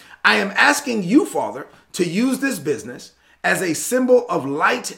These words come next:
in the midst of darkness. May new contracts come our way. May the contracts we already have increase.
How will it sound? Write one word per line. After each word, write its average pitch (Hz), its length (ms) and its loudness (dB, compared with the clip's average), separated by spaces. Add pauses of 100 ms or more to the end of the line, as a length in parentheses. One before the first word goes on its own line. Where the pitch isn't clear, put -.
in 175 160 -4
the 160 100 -2
midst 196 340 -6
of 214 120 -2
darkness. 151 540 -4 (260)
May 165 240 0
new 233 260 2
contracts 226 640 0
come 196 220 -4
our 214 160 0
way. 123 280 -6 (340)
May 185 160 0
the 180 140 -2
contracts 214 600 0
we 202 160 -4
already 226 460 2
have 202 420 0
increase. 147 600 -4